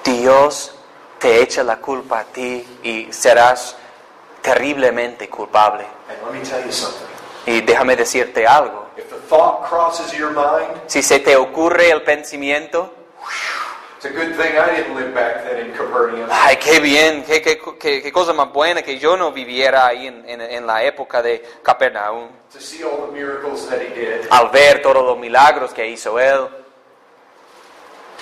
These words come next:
Speaker 2: Glad I didn't see that.
Speaker 1: Qué bueno que yo no vi todo eso.
Speaker 2: So that I'm not gonna be guilty like they are.
Speaker 1: Para que yo no sea tan culpable como ellos.
Speaker 2: Oh, you don't wanna think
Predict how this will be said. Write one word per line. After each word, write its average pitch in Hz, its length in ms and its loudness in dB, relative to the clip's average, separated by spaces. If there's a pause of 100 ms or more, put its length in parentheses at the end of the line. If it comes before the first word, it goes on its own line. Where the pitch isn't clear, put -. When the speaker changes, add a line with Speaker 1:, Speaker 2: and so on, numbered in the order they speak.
(420)
Speaker 2:
Glad 147 280 8
I 165 220 8
didn't - 200 -2
see - 300 -10
that. - 420 -2
Speaker 1:
Qué 175 260 6
bueno 143 320 4
que 131 160 -2
yo 160 200 2
no 143 160 -4
vi 123 140 -14
todo 110 280 -6
eso. 107 480 -10
Speaker 2:
So 127 200 -14
that 127 100 -6
I'm 151 160 0
not 147 180 0
gonna 143 160 -6
be 151 140 -8
guilty 151 380 -2
like 139 260 0
they 147 240 2
are. - 260 -2
Speaker 1:
Para 147 220 8
que 139 180 -2
yo 160 220 2
no 160 160 -2
sea 139 320 0
tan 135 240 -2
culpable 139 580 2
como 110 260 -12
ellos. 117 480 -8
Speaker 2:
Oh, 110 80 -20 (120)
you 113 80 -20
don't 120 200 -20
wanna 110 200 -20 (140)
think - 120 -20